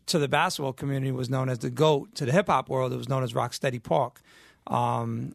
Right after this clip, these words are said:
and, uh, you know, it was incredible to see both,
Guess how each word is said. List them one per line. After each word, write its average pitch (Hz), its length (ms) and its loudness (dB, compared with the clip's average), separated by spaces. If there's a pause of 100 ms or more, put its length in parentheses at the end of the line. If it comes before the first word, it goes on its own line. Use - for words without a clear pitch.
(160)
and, 120 260 -2
uh, 123 240 -2 (360)
you 131 120 -2
know, 123 120 0
it - 40 -2
was 123 120 -4
incredible 143 520 0
to 123 100 -8
see 135 500 -2 (400)
both, 170 600 0